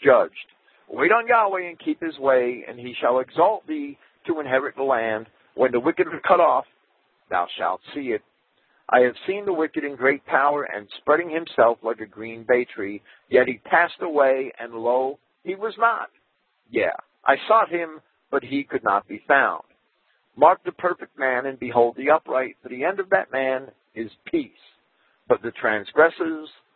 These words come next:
shall be destroyed together. The end of the wicked shall be cut off. But the salvation of the righteous is of Yahweh. He is their strength in the time of trouble, and Yahweh shall help them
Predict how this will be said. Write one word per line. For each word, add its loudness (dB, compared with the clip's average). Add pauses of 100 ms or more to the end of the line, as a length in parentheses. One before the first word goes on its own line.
(200)
shall 6
be -6
destroyed -6
together. -2 (420)
The -8
end -4
of -12
the 4
wicked -2 (300)
shall 2
be -16
cut 0
off. 4 (800)
But -2
the -10
salvation 2
of -10
the -2
righteous 0 (580)
is -8 (180)
of -2
Yahweh. 2 (260)
He 0
is -2
their 2 (100)
strength -8
in -14
the -6
time 0
of -18
trouble, 2 (300)
and -6
Yahweh 0
shall -2
help 0
them -4